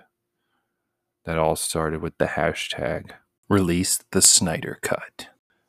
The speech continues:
I signed the petition on change dot org. I wasn't active on Twitter or anything at the time, nor did I have a podcast to voice my support, but I followed the trade and the scoopers who had more connections. I watched on this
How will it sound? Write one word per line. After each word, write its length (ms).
I 100
signed 320
the 40
petition 520
on 120
change 380
dot 180
org. 300
I 60
wasn't 340
active 380
on 140
Twitter 400
or 80
anything 320
at 100
the 60
time, 420
nor 160
did 160
I 120
have 160
a 40
podcast 540
to 100
voice 380
my 100
support, 520
but 100
I 60
followed 340
the 60
trade 500
and 120
the 40
scoopers 800
who 120
had 200
more 260
connections. 800
I 140
watched 360
on 160
this 380